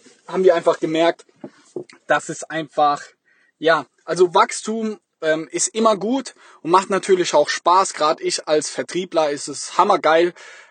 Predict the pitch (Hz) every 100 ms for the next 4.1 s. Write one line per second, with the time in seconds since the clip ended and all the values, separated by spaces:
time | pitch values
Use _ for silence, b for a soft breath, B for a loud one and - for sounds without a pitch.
0 | B - 156 151 151 147 - _ _ _
1 | _ _ _ - 139 135 - - - 190
2 | 190 170 165 165 165 165 143 147 147 151
3 | - 160 170 147 131 - 147 143 135 147
4 | -